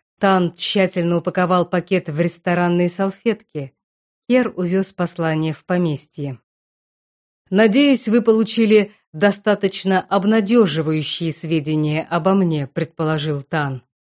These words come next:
«Как вам сказать? Пройдоха,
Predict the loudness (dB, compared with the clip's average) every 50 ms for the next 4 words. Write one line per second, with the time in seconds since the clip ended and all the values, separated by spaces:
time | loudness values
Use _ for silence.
0 | _ _ _ _ _ -2 -2 -2 0 0 0 0 0 0 -2 -4 -2 -2 -2 0
1 | 0 -2 -2 -4 -6 -12 -12 -14 _ _ _ _ _ _ _ _ _ _ _ _
2 | _ _ _ _ _ _ _ 0 0 0 0 0 0 -2 -2 0 -2 -4 -4 -4
3 | -4 -4 -6